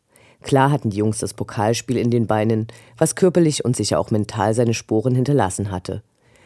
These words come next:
Die von Trainer Peter Nemeth umgestellte Mannschaft konnte Groß Asbach nicht wirklich was entgegensetzen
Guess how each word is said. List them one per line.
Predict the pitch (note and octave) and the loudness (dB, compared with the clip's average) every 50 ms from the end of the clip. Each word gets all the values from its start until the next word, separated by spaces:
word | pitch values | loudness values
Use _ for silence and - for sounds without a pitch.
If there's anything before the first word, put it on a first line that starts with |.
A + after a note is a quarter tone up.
| _ _ _ - | _ _ _ -2
Die | D#3 | 0
von | - D#3+ D#3 C#3+ | 4 4 4 4
Trainer | - - C#3+ D3 D#3+ E3 D3 | 2 2 2 4 4 4 2
Peter | - - A#2 - G#2 | 0 -2 -4 -2 0
Nemeth | G#2 G#2+ A2+ C3 C3+ - - | 0 2 2 2 0 0 -2
umgestellte | - C3 C3+ A#2 A2 - - G#2+ F#2 - G2 | -2 0 0 0 0 -2 -2 -4 -2 -2 -2
Mannschaft | G2+ G2 G#2+ A#2 - - A#2 G#2+ - - - | -2 0 0 0 -2 -2 -2 -4 -4 -6 -4
konnte | - D3 C#3 - | -2 -2 -2 -2
Groß | - - A#2+ G#2+ - - | -2 -4 -4 -4 -2 -2
Asbach | A#2 A#2+ - - C3 B2 - - | -2 -2 -2 -2 -4 -4 -2 -2
nicht | G#2+ - - - - | -6 -6 -6 -4 -4
wirklich | A2 G#2+ - - - - | -4 -4 -4 -8 -6 -4
was | A2+ A#2 - | -4 -2 -2
entgegensetzen | A#2 B2+ - - G2 G2 - A2+ G2+ G2+ G2 G2 - - - G2 F#2+ | -4 -4 -4 -4 -6 -4 -2 -4 -2 -2 -2 -4 -4 -6 -6 -6 -6